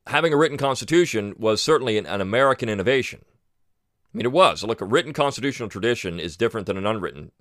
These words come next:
constitution. And of course, the British also had an unwritten constitution. Um, so this is purely American. That is true. Their legacy challenges, challenges us not to just know history, but to understand how it applies to the questions of today.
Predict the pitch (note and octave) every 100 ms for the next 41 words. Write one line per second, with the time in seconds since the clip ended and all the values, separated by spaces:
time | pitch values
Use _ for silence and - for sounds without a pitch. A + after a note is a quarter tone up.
0 | _ _ F2+ D2+ - C2+ D2+ F#2 A2 A2+
1 | G#2 G2 E2+ B2 A2 A2 G#2 F#2+ E2+ E2
2 | E2 D#2+ B1+ D2 A#1 - - - A1+ G2+
3 | _ _ _ _ _ _ _ _ _ F2
4 | F2+ F#2+ B2 D#3+ G3+ F#3 D3 - D#3 C#3+
5 | A#2+ G2+ C3+ C3+ D#2+ - G1+ G1+ _ _
6 | _ _ _ _ _ _ _ _ A#2 B2+
7 | A#2 - - - A#2+ - _ _ _ _
8 | _ _ _ _ _ _ _ _ _ _
9 | _ _ B2 B2+ F3 F3+ - D#3+ - D#3+
10 | E3+ D#3 C#3+ - - - - D3+ D#3+ C3+
11 | B2+ A#2+ C#3+ - D3+ A#2 B2 A#2 A#2 E3+
12 | F3 G#2+ - F#2 G2+ - A#2 B2 - A2+
13 | A2 G#2+ G2+ - F#2+ F#2+ - - F#2 E2
14 | E2+ E2 D2 - A#2+ B2+ D2